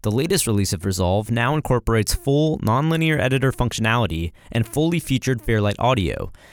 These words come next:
integrated directly with color tools to provide a comprehensive and complete pipeline for finishing. Recently introduced and making an impact around the industry for its high quality and flexible form factor, the Ursa Mini Pro professional digital camera combines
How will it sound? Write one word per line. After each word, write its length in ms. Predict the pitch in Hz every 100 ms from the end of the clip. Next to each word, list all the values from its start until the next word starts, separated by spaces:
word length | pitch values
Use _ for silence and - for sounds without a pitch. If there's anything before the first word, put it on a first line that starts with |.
| - -
integrated 480 | 151 151 139 131 117
directly 440 | 113 135 - 147
with 160 | 113 107
color 260 | 139 139
tools 400 | - 101 92 95
to 120 | - -
provide 320 | 104 110 107
a 80 | 104
comprehensive 800 | - 139 175 135 131 139 131 -
and 180 | 101
complete 540 | - 101 - - 170 -
pipeline 440 | - - - 95
for 120 | -
finishing. 560 | 95 110 90 95 110 - _ _ _ -
Recently 420 | 135 127 135 120
introduced 580 | 113 113 107 117 - -
and 140 | 113
making 280 | 117 120 120
an 80 | 110
impact 420 | 123 117 120 -
around 300 | 107 110 127
the 140 | 143 95
industry 340 | 95 - 110
for 180 | - 95
its 120 | 92
high 220 | - 107
quality 460 | 117 117 107 107 110
and 100 | 95
flexible 380 | 110 101 98 90
form 320 | - 123 127
factor, 480 | 87 82 - 87 95 - -
the 140 | 123
Ursa 260 | 165 - 147
Mini 220 | 143 127
Pro 380 | - 139 131 107
professional 540 | 120 113 123 - 110
digital 280 | 98 92 98
camera 480 | - 135 131 90 92
combines 540 | 110 104 101 104